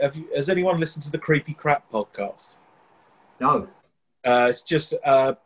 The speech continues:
Speaker 1: Australian guy on his own, just barreling through the plot of whichever, um, <laughs> movie he's picked up on.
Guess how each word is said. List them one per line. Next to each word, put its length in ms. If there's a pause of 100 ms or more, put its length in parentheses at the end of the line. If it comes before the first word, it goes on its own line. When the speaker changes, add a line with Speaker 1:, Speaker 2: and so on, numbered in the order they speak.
Speaker 1:
Australian 600
guy 400 (100)
on 140
his 140
own, 380 (280)
just 220 (200)
barreling 480
through 300
the 80
plot 380 (260)
of 280 (240)
whichever, 580 (640)
um, 560 (120)
<laughs> 140
movie 340
he's 120
picked 280
up 200
on. 200